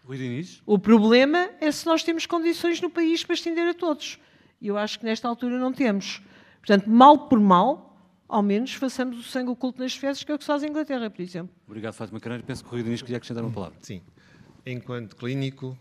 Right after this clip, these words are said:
Speaker 3: que vê todos os dien-, que recebe todos os dias doentes que podiam ter sido diagnosticados precocemente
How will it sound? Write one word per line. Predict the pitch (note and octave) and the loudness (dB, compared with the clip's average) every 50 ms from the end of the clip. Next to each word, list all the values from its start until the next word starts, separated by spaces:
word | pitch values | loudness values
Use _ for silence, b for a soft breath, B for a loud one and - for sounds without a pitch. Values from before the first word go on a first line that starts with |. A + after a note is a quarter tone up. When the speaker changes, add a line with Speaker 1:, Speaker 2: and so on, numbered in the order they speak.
| _ _ _ | _ _ _
Speaker 3:
que | - G#2 | -16 -12
vê | F2+ G2 A2 G#2 | -8 -8 -8 -8
todos | G#2+ - G#2+ F#2+ F#2+ | -6 -8 -8 -8 -10
os | G2 F#2 | -12 -10
dien-, | G2 A2+ A2+ G#2+ G#2 G2+ - _ _ - | -8 -8 -6 -8 -10 -14 -18 _ _ -10
que | A#2+ | -10
recebe | A2 G2 - - - C3+ C3 A#2 - | -10 -8 -10 -10 -6 -6 -6 -6 -6
todos | - B2 A2+ G#2 | -8 -10 -10 -8
os | G#2 | -10
dias | F#2 A2 A2 G#2+ G2 F#2 | -10 -8 -8 -8 -8 -10
doentes | G2 G#2 A2 A#2 A2 G2+ F#2+ - - - - - b b b b b b b - | -10 -8 -6 -6 -6 -8 -10 -14 -16 -18 -18 -20 b b b b b b b -16
que | A#2 | -12
podiam | F#2+ A2 G#2+ A2+ A2+ G#2 | -8 -4 -4 -2 -2 -2
ter | G2 A2+ G#2 | -4 -6 -8
sido | G2+ - - A2 G2 | -6 -6 -6 -6 -4
diagnosticados | G2 G#2 G2+ G2+ G2+ F#2 - A#2 F#2 - A2 G2+ F#2+ | -2 -2 -2 -4 -6 -8 -8 -10 -8 -6 -6 -6 -6
precocemente | - - - - - G#2 G2 - - G#2+ G2+ G#2 G#2 F#2+ F#2+ - - - | -8 -14 -14 -10 -8 -8 -8 -8 -8 -8 -8 -6 -6 -8 -10 -12 -18 -20